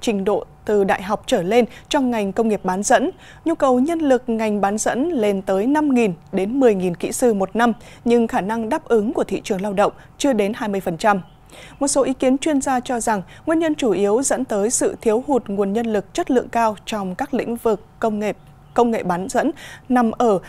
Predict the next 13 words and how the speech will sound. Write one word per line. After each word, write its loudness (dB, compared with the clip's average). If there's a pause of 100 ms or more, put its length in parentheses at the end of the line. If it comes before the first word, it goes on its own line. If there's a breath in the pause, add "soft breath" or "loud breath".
(380 loud breath)
kỹ -4
thuật, -2 (760 loud breath)
nằm 6
ở 4
quy 2
luật 2
khách -2
quan 4
trong 0
quan 0
hệ -2
cung 0
cầu 4